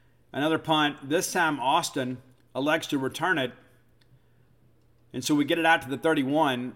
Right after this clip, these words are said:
and then there's two penalties on the play. They assess the block in the back. There was also a holding. But, uh, again, the first time we attempt a true punt return, and,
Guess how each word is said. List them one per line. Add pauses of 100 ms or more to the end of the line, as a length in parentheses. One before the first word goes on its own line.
and
then
there's
two
penalties
on
the
play.
They
assess
the
block
in
the
back.
There
was
also
a
holding.
But,
uh,
again,
the
first
time
we
attempt
a
true
punt
return,
and,